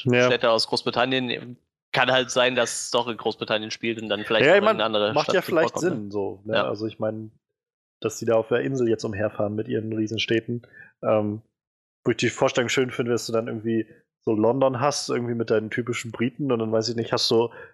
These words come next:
Speaker 1: äh, Edinburgh oder so, eine Stadt
Speaker 2: <laughs>
Speaker 1: voll nur mit Schotten.
Speaker 2: <laughs> Ja, die, die spielen da die Warpipes, während sie auf die
Speaker 1: Ja,
Speaker 2: Zug
Speaker 1: irgendwie
Speaker 2: fahren.
Speaker 1: sowas so. So
Speaker 2: Ich
Speaker 1: schön
Speaker 2: sehe halt gerade, was,
Speaker 1: Stereotyp. <laughs>
Speaker 2: was halt auch geil ist, ist Kairos zum Beispiel dabei. Da fragst du dich halt, nehmen die die Pyramiden mit oder so?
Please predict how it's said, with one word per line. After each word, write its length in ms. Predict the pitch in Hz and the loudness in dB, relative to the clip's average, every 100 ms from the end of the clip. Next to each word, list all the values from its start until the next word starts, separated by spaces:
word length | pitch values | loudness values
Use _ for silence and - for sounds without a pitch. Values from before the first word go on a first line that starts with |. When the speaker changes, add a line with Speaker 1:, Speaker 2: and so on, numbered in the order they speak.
| _ | _
Speaker 1:
äh, 200 | - 110 - - | 0 2 2 2
Edinburgh 800 | 139 143 135 135 131 131 131 | 4 4 4 4 4 6 4
oder 160 | 127 127 | 4 2
so, 280 | 131 143 147 | 4 4 4
eine 100 | 127 | 2
Stadt 260 | - 143 - | 2 2 2
Speaker 2:
<laughs> 0 | |
Speaker 1:
voll 220 | 147 143 | 2 2
nur 120 | 147 | 2
mit 160 | 143 147 | 0 0
Schotten. 460 | - 170 - 180 180 | 2 2 0 -4 -2
Speaker 2:
<laughs> 60 | - | 0
Ja, 120 | - 208 - - - - | 2 2 2 2 0 2
die, 120 | - - | 0 0
die 80 | 147 | 0
spielen 200 | - 170 | 2 2
da 80 | 165 | 4
die 140 | 156 | 2
Warpipes, 640 | 147 233 240 135 170 180 - | 4 2 2 2 2 0 0
während 220 | 165 156 | 0 2
sie 80 | 165 | 0
auf 80 | |
die 60 | 156 | 4
Speaker 1:
Ja, 180 | 165 180 | 6 6
Speaker 2:
Zug 80 | 185 | 4
Speaker 1:
irgendwie 200 | 175 170 | 2 2
Speaker 2:
fahren. 260 | 175 180 156 | 2 4 4
Speaker 1:
sowas 200 | 143 - | 0 0
so. 160 | 135 123 - - _ - - - _ | -2 -2 -6 -10 _ -18 -18 -20 _
So 40 | |
Speaker 2:
Ich 100 | - | -2
Speaker 1:
schön 140 | 139 240 | 4 4
Speaker 2:
sehe 120 | 240 | 6
halt 120 | 170 | 4
gerade, 240 | 202 160 160 | 4 2 4
was, 160 | 160 | 2
Speaker 1:
Stereotyp. 260 | - 131 123 | 0 -4 -2
<laughs> 380 | 190 - 254 - | -4 -4 -8 -2
Speaker 2:
was 200 | 147 143 | -2 0
halt 120 | 151 | 2
auch 180 | 143 170 | 2 2
geil 240 | 165 175 | 2 2
ist, 120 | 180 | 0
ist 180 | 156 147 | -6 -6
Kairos 500 | - 147 175 120 117 | -2 0 2 2 -2
zum 120 | - | -6
Beispiel 300 | 123 127 139 | -2 -2 -2
dabei. 400 | 127 123 127 123 - _ _ | -2 0 0 -2 -6 _ _
Da 80 | 127 | -4
fragst 320 | 127 160 - | 2 2 2
du 60 | 185 | -2
dich 180 | 165 - | 0 0
halt, 160 | 151 | 0
nehmen 140 | 139 151 | -2 -6
die 100 | 139 | -8
die 80 | |
Pyramiden 500 | 151 156 139 139 190 | -2 2 2 0 -4
mit 140 | 190 202 | 0 0
oder 220 | 202 202 | 2 2
so? 220 | 185 196 | 2 -2